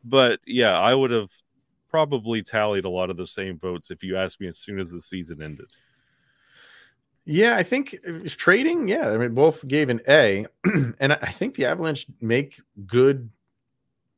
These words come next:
Speaker 2: solid trades.
Speaker 1: Oh,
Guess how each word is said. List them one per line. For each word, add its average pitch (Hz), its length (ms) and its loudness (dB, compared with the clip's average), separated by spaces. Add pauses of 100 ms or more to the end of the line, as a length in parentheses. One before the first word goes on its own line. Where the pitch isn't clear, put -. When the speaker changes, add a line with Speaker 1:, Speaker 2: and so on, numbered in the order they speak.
(280)
Speaker 2:
solid 123 680 -2
trades. - 760 -6 (2750)
Speaker 1:
Oh, 202 140 4